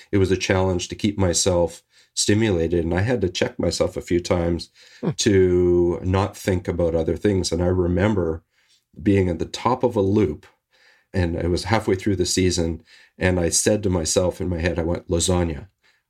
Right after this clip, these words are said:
Speaker 1: I feel like eating lasagna tonight."
Speaker 2: <laughs>
Speaker 1: And I immediately went, "What the heck are
Speaker 2: Uh,
Speaker 1: you doing?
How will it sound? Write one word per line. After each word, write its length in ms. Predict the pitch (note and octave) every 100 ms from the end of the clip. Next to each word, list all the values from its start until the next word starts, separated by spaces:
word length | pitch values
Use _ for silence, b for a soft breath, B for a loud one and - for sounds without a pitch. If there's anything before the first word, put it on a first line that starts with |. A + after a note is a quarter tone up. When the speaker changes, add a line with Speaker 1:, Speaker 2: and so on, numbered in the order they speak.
| _
Speaker 1:
I 60 | G2
feel 180 | C3+
like 160 | G#2 -
eating 300 | G#2+ G2 E2
lasagna 520 | E2 D#2 F2+ F#2+ D#2
tonight." 340 | - C#2+ C#2+ -
Speaker 2:
<laughs> 40 | B B B B B - - - - - -
Speaker 1:
And 120 | G2
I 160 | F#2 F#2+ -
immediately 760 | F#2+ F#2+ A2 G2 G2 F#2+ E2+ F2
went, 260 | E2 D#2+ -
"What 420 | G#2+ B2 B2+ -
the 120 | -
heck 600 | F2 E2 E2+ E2 F#2 D2+
are 80 | E2
Speaker 2:
Uh, 60 | E2
Speaker 1:
you 160 | E2
doing? 420 | F2 E2+ E2 D2+